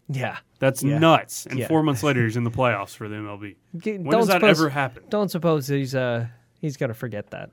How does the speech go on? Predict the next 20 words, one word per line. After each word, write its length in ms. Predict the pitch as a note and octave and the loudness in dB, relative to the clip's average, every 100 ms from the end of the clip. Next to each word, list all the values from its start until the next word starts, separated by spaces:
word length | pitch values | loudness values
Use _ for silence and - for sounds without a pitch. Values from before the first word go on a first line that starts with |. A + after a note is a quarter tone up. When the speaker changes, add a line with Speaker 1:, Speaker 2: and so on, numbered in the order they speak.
| - - | -20 -8
Speaker 2:
Yeah. 380 | A2 G2+ F#3 - | -2 2 4 2
Speaker 1:
<laughs> 40 | |
It's 280 | F#3 - - G#2 | 0 -2 -12 -8
Speaker 2:
When, 220 | B2 D#3+ - | -6 -6 -4
when 200 | C3+ F#3+ | 0 2
does 160 | F3 | 2
that 200 | C3+ B2 - | 0 -2 0
ever 300 | B2+ A#2+ A2+ | 0 0 0
happen? 400 | G#2 G2 A2 A#2+ | -2 -4 -8 -6
Speaker 1:
I 60 | |
have 140 | B2 B2 | -6 -2
no 60 | |
Speaker 2:
You're 160 | C3 C#3 | 2 2
in 100 | C3 | 2
the 80 | A#2+ | 2
Speaker 1:
idea. 40 | |
Speaker 2:
majors 380 | A#2+ B2 A#2 G2+ | 2 2 -2 -6
four 300 | - B2 B2 | -6 -2 -2
months 260 | A#2+ A#2 | -2 -2
after 460 | A#2+ A2+ A2 G#2 G2+ | -2 -4 -4 -8 -10